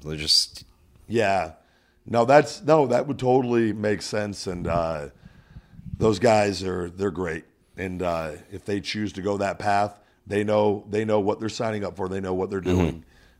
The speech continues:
Speaker 2: They've been there. They were there for many, many, many years. And I'm sure they would be welcomed with open arms. So,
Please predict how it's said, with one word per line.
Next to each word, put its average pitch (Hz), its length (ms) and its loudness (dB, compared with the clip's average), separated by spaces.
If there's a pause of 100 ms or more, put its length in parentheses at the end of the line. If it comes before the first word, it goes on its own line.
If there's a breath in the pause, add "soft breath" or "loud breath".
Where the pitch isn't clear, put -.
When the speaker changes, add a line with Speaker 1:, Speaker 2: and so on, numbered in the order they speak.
Speaker 2:
They've 98 240 -2
been 98 200 -2
there. 92 300 -2
They 90 180 -4
were 92 140 -2
there 92 160 -2
for 90 140 -8
many, 92 320 -6
many, 92 240 -4
many 87 240 -6
years. 78 480 -8 (400 soft breath)
And 90 260 -4
I'm 92 140 0
sure 101 220 0
they 95 140 0
would 92 120 0
be 92 100 -2
welcomed 90 480 -2
with 85 140 -6
open 85 280 -6
arms. 80 320 -6
So, 78 380 -8